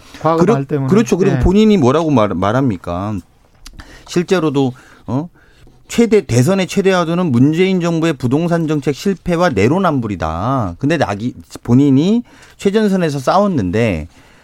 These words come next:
Speaker 2: 대선의 전투, 전투 중요 축이 무너질지 모른다는 위기감. 왜 본인이 그런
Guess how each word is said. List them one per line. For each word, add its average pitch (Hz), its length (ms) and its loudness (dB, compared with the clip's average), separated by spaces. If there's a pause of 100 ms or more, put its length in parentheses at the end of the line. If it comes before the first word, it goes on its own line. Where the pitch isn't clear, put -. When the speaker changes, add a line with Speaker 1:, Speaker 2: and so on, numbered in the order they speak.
(400)
Speaker 2:
대선의 180 440 0
전투, 139 580 0 (240)
전투 127 360 0
중요 139 320 0
축이 180 240 -6
무너질지 139 520 -2
모른다는 120 440 0
위기감. 104 320 -2
왜 160 160 2 (140)
본인이 143 720 0 (460)
그런 254 380 4